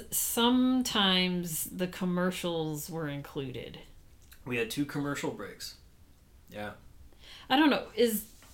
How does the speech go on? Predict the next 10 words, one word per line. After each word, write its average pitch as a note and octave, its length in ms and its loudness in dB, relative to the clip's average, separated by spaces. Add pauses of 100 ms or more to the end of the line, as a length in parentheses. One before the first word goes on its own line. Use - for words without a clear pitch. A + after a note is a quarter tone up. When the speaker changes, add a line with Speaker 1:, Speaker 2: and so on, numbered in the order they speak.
(920)
Speaker 1:
did, A#3+ 320 0
were C4 100 4
there F#4 260 2
less F#3+ 540 0
commercial F3+ 640 -4
breaks, G3+ 760 -4
like, F3 240 -8
in F3 160 -6
the E3 80 -6
nineties? F3+ 960 -6